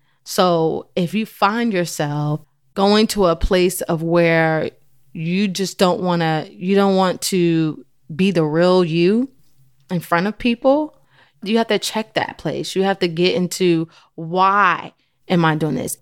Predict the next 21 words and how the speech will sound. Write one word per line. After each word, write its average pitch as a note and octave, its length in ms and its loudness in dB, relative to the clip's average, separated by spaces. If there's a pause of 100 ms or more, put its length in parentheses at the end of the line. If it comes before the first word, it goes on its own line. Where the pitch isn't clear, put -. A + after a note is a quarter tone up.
And F3+ 280 -4
let A3 180 2
me A#3 180 -2
give G3 440 2
that F3+ 260 0
true B3 320 -2
place, - 500 -6
that F3 260 -4
place G#3+ 300 -2
of, E3 240 -4
even A3+ 280 2
if A3 120 -2
it G#3+ 80 -2
is A#3+ 160 0
like, D3+ 220 -2
"God, E3+ 240 -2
I F3 280 -2
don't E3+ 420 -2
feel F3 280 2
secure E3 600 2
in D#3 440 -2